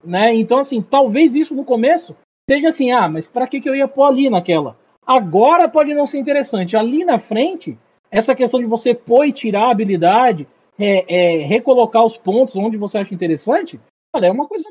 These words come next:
muito bem pensada, porque qual é a vantagem de você não ter essa questão, né,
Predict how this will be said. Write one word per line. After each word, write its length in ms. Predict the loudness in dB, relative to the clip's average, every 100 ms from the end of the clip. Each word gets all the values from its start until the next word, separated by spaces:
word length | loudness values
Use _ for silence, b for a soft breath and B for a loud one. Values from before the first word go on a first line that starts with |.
| -10
muito 160 | -10 -4
bem 140 | -2
pensada, 340 | 0 0 -2 -2
porque 380 | -4 0 -4 -4 _ _ _
qual 200 | -2 0
é 40 |
a 60 | 0
vantagem 380 | -2 0 -2 -2
de 80 |
você 200 | -6 -4 -2
não 220 | -2 -2
ter 260 | 2 4
essa 200 | 2 0 -6
questão, 400 | -6 -2 -2 0
né, 220 | 0